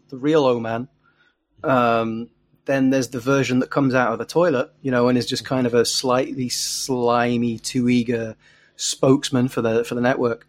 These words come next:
Um, and then there's the, the moment that he kind of turns on a, on a, on a dime when he's, well, when he's had his head caved in. Um, but he just instantly becomes this kind of cold, you know,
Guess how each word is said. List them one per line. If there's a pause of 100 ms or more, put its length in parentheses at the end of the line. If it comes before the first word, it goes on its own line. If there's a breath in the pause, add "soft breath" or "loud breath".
(540 soft breath)
Um, (260)
and
then
there's
the,
the
moment
that
he
kind
of
turns
on
a,
on
a,
on
a
dime
when
he's,
well,
when
he's
had
his (200)
head (580)
caved
in. (360 loud breath)
Um,
but
he
just
instantly
becomes
this
kind
of
cold, (760)
you
know,